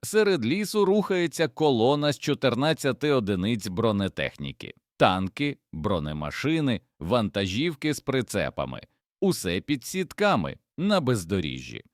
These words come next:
Без фар, без радіо, у повній тиші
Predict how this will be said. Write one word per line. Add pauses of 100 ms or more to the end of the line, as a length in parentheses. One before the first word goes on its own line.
(280)
Без
фар, (120)
без
радіо, (120)
у
повній
тиші